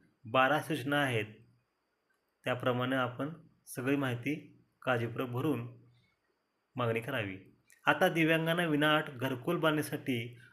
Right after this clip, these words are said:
अर्थसहाय्य देणे मागणी अर्ज अतिशय महत्त्वाची बाब आहे. बरेच दिव्यांग बेघर आहेत, कुणाला राहायला घर नाही, असेल तर ते, अ, धाब्याचे आहे. त्यांच्यासाठी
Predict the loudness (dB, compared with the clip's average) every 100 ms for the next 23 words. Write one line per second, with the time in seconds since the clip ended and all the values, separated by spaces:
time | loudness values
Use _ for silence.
0 | 0 2 2 -4 -2 0 2 2 2 2
1 | -2 -8 -20 _ 2 2 4 0 2 0
2 | 2 0 -2 -14 _ -2 0 0 -2 -2
3 | 0 0 0 0 -2 -2 -2 -2 -2 -10
4 | _ _ _ _ _ -8 2 2 4 2
5 | 2 -2 -4 -18 _ _ -4 2 4 2
6 | -2 -2 2 2 2 0 0 2 2 2
7 | 2 0 -4 -20 _ _ _ _ _ _
8 | _ _ _ _ -6 0 4 4 2 2
9 | 4 2 2 0 0 -2 -4 -2 -2 0
10 | 0 2 0 -2 -16 _ -20 _ -6 -2
11 | 0 2 2 0 0 0 2 2 2 0
12 | 2 -2 -4 -12 _ _ 0 0 2 -4
13 | -6 -6 -8 -8 -18